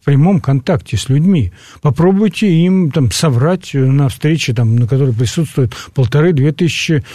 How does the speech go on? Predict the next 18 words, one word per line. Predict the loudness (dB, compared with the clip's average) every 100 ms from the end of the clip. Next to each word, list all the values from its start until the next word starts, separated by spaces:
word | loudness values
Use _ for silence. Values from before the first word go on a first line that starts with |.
| -8
людей. | -2 0 2 0
Да | 0
тебя | 0 0
просто, | 0 -2 -2
да, | 0 2
разорвут, | 2 2 0 0
тебя | -2
просто, | 0 -2 -2 0
да, | 0
скажут: | 0 -4 -2
«Слушай, | -4 -2 -4 -8 -12 -2
либо | 0 2 2
мы, | 2 2 0 0 0 0 -2 -2 -2
э, |
отсюда | -2 -2 0
выйдем, | 0 0 0
чё | -2
тебя, | -2 -2 0 -2 -4